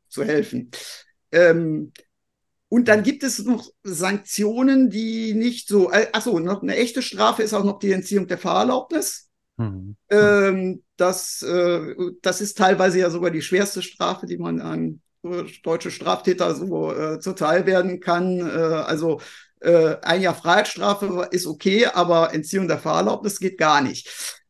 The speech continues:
Speaker 1: Ähm,
Speaker 2: <laughs> Mhm.
Speaker 1: das, äh, das hab ich durchaus so erlebt schon, äh,
Speaker 2: Mhm.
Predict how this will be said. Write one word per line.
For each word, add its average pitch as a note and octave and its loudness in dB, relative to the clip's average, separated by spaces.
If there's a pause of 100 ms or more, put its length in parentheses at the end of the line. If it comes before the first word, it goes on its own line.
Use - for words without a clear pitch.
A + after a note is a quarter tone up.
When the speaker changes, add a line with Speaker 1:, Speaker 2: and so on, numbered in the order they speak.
Speaker 1:
Ähm, D#3+ 2
Speaker 2:
<laughs> B3+ -12 (640)
Mhm. A2 -6
Speaker 1:
das, E3 0
äh, E3+ 0
das - -8
hab E3+ 0
ich - -8
durchaus G3 2
so F#3+ 4
erlebt E3+ 2
schon, A#2+ -6
äh, - -8
Speaker 2:
Mhm. G#2 -14